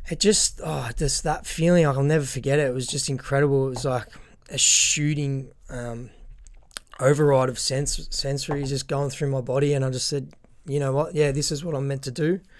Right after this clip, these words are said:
It was a, "This is what I'm meant to do" moment for me. Um, and yeah, that was an incredible feeling, you know. For me personally, what I meant by that is, like, trying to help, uh,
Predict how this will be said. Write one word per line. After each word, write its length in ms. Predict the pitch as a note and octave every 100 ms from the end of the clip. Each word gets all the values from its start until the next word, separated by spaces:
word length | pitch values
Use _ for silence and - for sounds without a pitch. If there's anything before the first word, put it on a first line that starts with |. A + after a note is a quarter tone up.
| - - -
It 60 | -
was 160 | D3
a, 280 | C#3+ C#3 C3+ - - -
"This 100 | D3+
is 100 | C#3
what 120 | D3
I'm 120 | C#3+
meant 160 | C#3+ C#3+
to 60 | C#3
do" 200 | C#3+ D3
moment 420 | D3+ D#3 E3+ F3+
for 100 | D3+
me. 320 | D#3 E3 F#3+ - - C#3+
Um, 360 | C#3+ C3+ C#3 - - - - - - - - - - -
and 640 | E3+ D#3 D3+ D3+ C3+ - - - -
yeah, 220 | D#3 D3+
that 120 | D#3
was 100 | E3
an 80 | D3+
incredible 460 | D3 - D#3+ D#3 C#3+
feeling, 380 | - D#3+ D#3+
you 80 | D3+
know. 480 | C#3+ D3 D3+ - - - - -
For 180 | - E3
me 220 | D#3+ D#3+
personally, 500 | C#3 D3+ E3 - D#3
what 160 | C#3+ D3+
I 80 | C#3+
meant 260 | C#3 E3+
by 140 | E3+ D3
that 180 | C#3+ C#3+
is, 180 | C3
like, 200 | C#3+ B2+
trying 300 | - D3 C#3
to 60 | C3+
help, 320 | A#2+ C3+ C3 - - - - - - -
uh, 400 | C#3 B2 A#2+ B2+